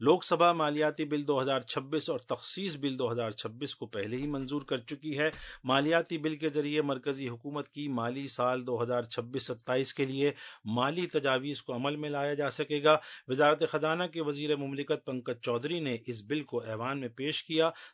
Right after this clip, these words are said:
تخصیص بل دو ہزار چھبیس کچھ مدوں کے لیے مالی سال دو ہزار چھبیس ستائیس کے لیے بھارت کے قومی خزانے سے ادائیگی اور تخصیص کی اجازت دیتا ہے۔ بحث کا جواب دیتے ہوئے وزیر خزانہ نرملا سیتارمن نے کہا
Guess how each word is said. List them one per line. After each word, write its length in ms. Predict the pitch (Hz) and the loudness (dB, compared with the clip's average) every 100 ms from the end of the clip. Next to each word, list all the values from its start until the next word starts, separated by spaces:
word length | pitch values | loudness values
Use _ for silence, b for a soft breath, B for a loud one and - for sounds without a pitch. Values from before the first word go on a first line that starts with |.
| - | -8
تخصیص 560 | 131 - - 190 170 | -4 -2 -2 -2 -4
بل 220 | 151 160 | -2 0
دو 140 | 151 139 | 2 2
ہزار 200 | 147 143 | 2 0
چھبیس 480 | - 135 127 151 - | -2 -6 -4 -4 -4
کچھ 240 | 175 - | -6 -4
مدوں 240 | 127 127 139 | -4 -2 -2
کے 160 | 139 | -2
لیے 200 | 131 135 | -4 -4
مالی 340 | 127 120 135 135 | -2 -2 -4 -4
سال 340 | 131 123 117 | -2 -2 -2
دو 140 | 117 | -4
ہزار 180 | 117 113 | -2 -4
چھبیس 400 | 110 123 113 117 | -6 -10 -10 -8
ستائیس 500 | 113 - 120 147 170 | -10 -8 -2 -2 -2
کے 120 | - | -4
لیے 260 | 156 156 160 B B B | -2 2 2 B B B
بھارت 360 | 113 139 165 - | 2 4 4 2
کے 120 | 156 | -4
قومی 340 | 147 135 143 | -2 -2 -2
خزانے 400 | 127 117 123 131 | -4 -2 -2 -4
سے 140 | 123 120 | -4 -6
ادائیگی 460 | 110 127 135 139 | -2 0 0 -2
اور 120 | 143 113 | -2 -2
تخصیص 600 | - 120 - 175 165 - | -6 -10 -8 -6 -4 -6
کی 180 | 139 127 | -6 -4
اجازت 420 | 120 104 101 90 | -2 -2 -4 -6
دیتا 340 | 113 110 120 | -6 0 -2
ہے۔ 80 | 98 - B B B B | -2 -12 B B B B
بحث 280 | 127 160 - | 4 4 6
کا 100 | 160 | 2
جواب 380 | 147 143 139 131 | 4 4 2 2
دیتے 240 | 131 147 | -2 0
ہوئے 160 | 139 143 | 2 2
وزیر 280 | 131 131 131 | 0 -2 -4
خزانہ 400 | 131 120 123 131 | -2 0 2 0
نرملا 420 | 131 120 123 120 | -2 -2 -2 -2
سیتارمن 560 | 117 117 113 117 127 120 | -2 -4 -2 -2 -2 -4
نے 60 | |
کہا 300 | 113 117 123 | -4 2 2